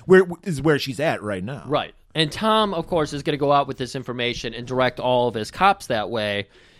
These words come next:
Speaker 2: And, uh, it just so happens that our shitty cops are the first
Speaker 1: Yeah,
Speaker 2: ones
Speaker 1: the
Speaker 2: to
Speaker 1: ones
Speaker 2: arrive.
Speaker 1: that get, that, uh, Ramrod escaped from.
Speaker 2: Right. And so with Tom giving the word, like, "You need to get there now, bust in there immediately,"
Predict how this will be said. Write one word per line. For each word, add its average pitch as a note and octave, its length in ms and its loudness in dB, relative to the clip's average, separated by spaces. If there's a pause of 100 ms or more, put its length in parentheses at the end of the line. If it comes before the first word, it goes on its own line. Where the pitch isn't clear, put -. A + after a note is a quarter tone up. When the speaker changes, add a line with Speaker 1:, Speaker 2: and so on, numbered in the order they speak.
(220)
Speaker 2:
And, C#3+ 540 2 (520)
uh, A#2+ 140 -12 (200)
it D#3 140 -4
just F3 240 -4
so F3+ 140 2
happens E3 480 -2
that C3 180 0
our B2 140 0
shitty F3+ 460 -2
cops G#2+ 440 -6
are A2+ 100 -8
the G#2+ 80 -14
first - 480 -4
Speaker 1:
Yeah, C3 140 -10
Speaker 2:
ones A#2 280 -6
Speaker 1:
the A2+ 80 0
Speaker 2:
to C3+ 60 6
Speaker 1:
ones D#3+ 220 10
Speaker 2:
arrive. C3 140 6 (340)
Speaker 1:
that G2+ 160 -18
get, G#2 320 0
that, G2+ 220 0
uh, F2 460 -4 (340)
Ramrod G#2 380 -4
escaped G2 400 -8
from. - 280 -20 (100)
Speaker 2:
Right. C3 380 -2 (140)
And D3+ 160 -2
so E3 520 2
with D#3+ 260 -2
Tom F#3+ 320 0
giving E3 220 0
the C#3 60 -4
word, D#3 300 6
like, C3 180 -2
"You F#3+ 120 4
need G#3 140 4
to F#3 60 0
get E3+ 260 2
there D#3 180 2
now, C#3+ 580 -2
bust F3+ 280 0
in F3+ 120 -2
there D#3 180 2
immediately," C3+ 920 -2